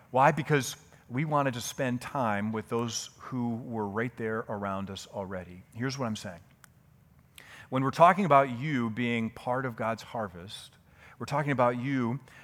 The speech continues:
um, being you, uh, on purpose, uh, joining Jesus and what he's doing with those God already has right there close to you.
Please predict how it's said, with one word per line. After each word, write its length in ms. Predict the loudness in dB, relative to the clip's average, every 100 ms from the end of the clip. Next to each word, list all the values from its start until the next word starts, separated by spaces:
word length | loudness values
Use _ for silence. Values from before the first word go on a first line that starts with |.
| -2
um, 380 | 4 6 4 0 -10 -20 -16 -8
being 440 | -4 0 0 0
you, 540 | -2 -2 -4 -4 -6 -10 -14 -20 -20 -20 -20 -20 -20 -20 -6
uh, 180 | 2 2 0 -8 -2
on 320 | 2 4 2
purpose, 880 | 0 0 0 0 -6 -6 -8 -10 -14 -18 -20 -20 -20 -20 -14 0
uh, 300 | 2 4 0 -6 -20 -20 -18 -8
joining 480 | 0 4 6 6 4
Jesus 440 | 2 0 0 -4
and 100 | -2
what 80 | -2
he's 140 | -4
doing 300 | -4 -2 -2
with 140 | -4 -4
those 380 | -2 -2 -6 -6
God 180 | -4 -2
already 300 | -2 -4 -6
has 460 | -4 -4 -2 -4 -6 -20 -20 -16 -6
right 220 | -4 -4
there 360 | -4 -4 -4 -8 _ -20 -20 -10
close 280 | -4 -4 -4
to 100 | -10
you. 200 | -10